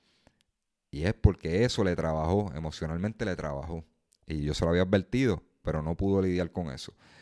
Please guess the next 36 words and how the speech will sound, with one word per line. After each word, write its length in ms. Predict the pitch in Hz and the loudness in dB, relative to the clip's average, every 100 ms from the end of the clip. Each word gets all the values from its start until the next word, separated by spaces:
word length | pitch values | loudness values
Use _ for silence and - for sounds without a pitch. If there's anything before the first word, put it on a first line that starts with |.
| - | -16
Este, 720 | - 82 - 80 76 78 67 - _ _ _ | -4 -4 -2 -4 -2 -2 -4 -10 _ _ _
de 120 | 73 82 | -4 0
allá 180 | 85 | 0
para 100 | 85 | 2
acá, 360 | 87 92 135 - - - _ _ - | 2 2 2 -2 -16 -20 _ _ -6
ha 140 | 80 | -4
adquirido 420 | 80 - 92 92 92 | -4 -2 2 2 2
una 140 | 92 | 0
experiencia 460 | 90 90 92 - 98 | 0 -2 -2 0 0
brutal 340 | 92 90 135 | 2 0 0
y 60 | 143 | 2
yo, 200 | 92 78 - _ _ _ _ _ _ - | 2 2 -6 _ _ _ _ _ _ -8
y 240 | 73 78 | -4 0
voy 220 | 78 113 | 6 8
ahí 220 | 120 123 | 8 8
y 40 | 127 | 6
pago 260 | 120 120 | 6 6
doble 260 | 113 113 104 | 6 6 4
subiendo, 600 | - 90 95 104 98 85 | 0 0 0 0 0 0
subiendo 440 | - 90 95 95 | 0 0 2 0
cuestas. 440 | 85 92 - - 69 - - - | 0 0 -2 -10 -10 -16 -20 -6
Porque 220 | 80 92 | 0 2
ella 100 | 101 | 4
después, 460 | 104 - 123 123 - _ | 4 6 6 6 2 _
después 300 | - 87 98 | -4 0 2
que 100 | 120 | 4
subió, 380 | 131 127 123 139 | 4 6 8 10
yo 100 | 117 | 10
le 100 | 107 | 8
dije, 420 | 107 101 90 76 - _ _ _ _ _ _ | 6 4 2 0 -10 _ _ _ _ _ _
siguió 320 | - 104 104 | 0 6 8
corriendo 460 | 117 120 123 135 120 | 8 8 8 6 6
y 20 | |
yo 80 | 107 | 6
le 140 | 107 | 6
dije 560 | 104 101 101 90 82 | 6 4 4 2 2